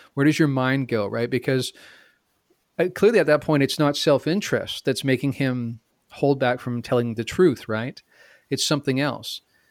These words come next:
So then that raises questions like, is he,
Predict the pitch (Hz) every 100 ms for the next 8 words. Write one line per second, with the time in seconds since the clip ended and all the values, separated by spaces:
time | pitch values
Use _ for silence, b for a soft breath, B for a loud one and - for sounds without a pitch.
0 | _ - 147 135 139 139 139 143 135 143
1 | - 139 - 135 - 127 123 139 - -
2 | 156 147 160